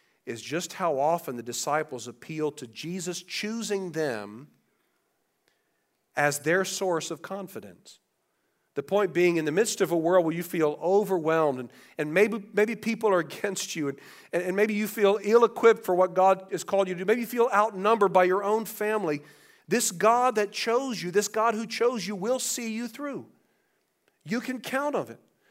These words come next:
You, you can trust in it. This God who chose you before you're born, he's not gonna let you fall away.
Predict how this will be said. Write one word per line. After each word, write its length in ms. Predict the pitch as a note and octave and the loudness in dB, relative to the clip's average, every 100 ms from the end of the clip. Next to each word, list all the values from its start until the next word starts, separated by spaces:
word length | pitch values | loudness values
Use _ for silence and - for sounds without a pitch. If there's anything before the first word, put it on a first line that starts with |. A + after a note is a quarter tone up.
| _ | _
You, 120 | - G#3 | -8 -2
you 160 | C4+ | 0
can 180 | C#4+ C4+ | 0 -4
trust 480 | - C#4+ C#4+ - - | -2 -2 0 -2 -4
in 120 | C#3+ | -6
it. 220 | A2+ - _ _ _ _ | -8 -14 _ _ _ _
This 160 | A#3+ B3+ | -2 0
God 280 | A#3 A#3 A3+ | 2 4 4
who 120 | A3+ | 0
chose 460 | - A#3 A#3+ B3+ | 0 4 4 4
you 100 | A3 | -2
before 360 | A3+ G#3 A3+ A3+ | 0 2 6 4
you're 160 | G3+ F#3 | 4 0
born, 260 | F3 A#3+ B3 - | 4 2 2 -6
he's 220 | - C4 A#3+ | 0 2 6
not 200 | D4 C#4 | 6 6
gonna 180 | C#4 | 4
let 300 | C#4 D#4 D#4+ | 4 4 2
you 80 | B3+ | -6
fall 320 | F#3 F#3 D#3 | 0 2 2
away. 300 | C#3 B2 G#2 | 0 -4 -8